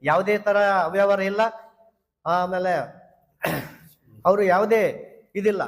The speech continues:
ಆಮೇಲೆ ಇನ್ನೊಂದು ಎಸ್ ಪಿ ಅವರು ಹತಾಶರಾಗಿರೋಂಥ ಒಂದು ಅವರೊಂದು ಹೇಳಿಕೆ ಕೊಟ್ಟಿದ್ದಾರೆ ಅಧಿವೇಶನದಲ್ಲಿ. ನಮ್ಮಲ್ಲಿ ಇರ್ತಕ್ಕಂಥ ಒಬ್ಬ ಎಸ್ ಪಿ ಹಾಗೂ ಡಿ ಎಸ್ ಪಿ ಅವರು ಇಂಥ ಒಳ್ಳೆ ಕಾನೂನನ್ನ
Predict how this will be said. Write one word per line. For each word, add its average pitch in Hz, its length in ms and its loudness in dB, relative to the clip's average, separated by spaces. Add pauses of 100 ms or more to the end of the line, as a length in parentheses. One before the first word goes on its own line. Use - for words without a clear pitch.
(120)
ಆಮೇಲೆ 202 300 -4
ಇನ್ನೊಂದು 220 360 -4 (480)
ಎಸ್ 180 200 -4
ಪಿ 254 180 0
ಅವರು 240 360 2
ಹತಾಶರಾಗಿರೋಂಥ 226 1040 -2
ಒಂದು 214 260 -2
ಅವರೊಂದು 202 480 0
ಹೇಳಿಕೆ 185 380 -4
ಕೊಟ್ಟಿದ್ದಾರೆ 175 720 -4 (200)
ಅಧಿವೇಶನದಲ್ಲಿ. 180 1000 -2 (560)
ನಮ್ಮಲ್ಲಿ 233 400 0
ಇರ್ತಕ್ಕಂಥ 220 500 -4
ಒಬ್ಬ 202 260 0
ಎಸ್ 175 260 -2
ಪಿ - 540 -10
ಹಾಗೂ 202 220 0
ಡಿ 160 140 -6
ಎಸ್ 214 260 0
ಪಿ 208 120 0
ಅವರು 175 440 -2 (180)
ಇಂಥ 214 240 -6 (120)
ಒಳ್ಳೆ 233 360 2
ಕಾನೂನನ್ನ 233 640 -4